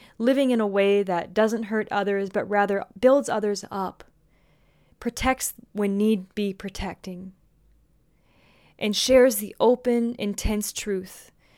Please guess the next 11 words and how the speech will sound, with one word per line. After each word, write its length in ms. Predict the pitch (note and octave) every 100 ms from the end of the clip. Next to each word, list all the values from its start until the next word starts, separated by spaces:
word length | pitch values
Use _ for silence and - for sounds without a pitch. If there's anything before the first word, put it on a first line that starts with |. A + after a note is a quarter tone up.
| _
when 180 | G#3+ G#3
it 140 | F#3+
is 140 | G3+ F3
the 160 | F3+
only 360 | F#3 A#3 A#3 A#3
way. 480 | G#3+ F3+ E3+ - G3 _ _ _ _ _ _ _ _ _ _ _ _ _ -
To 100 | A3
someone 300 | C#4+ C4+ B3+
established 640 | A#3 - A#3 A3+ G#3 F#3
in 160 | - G3
this 260 | A#3 -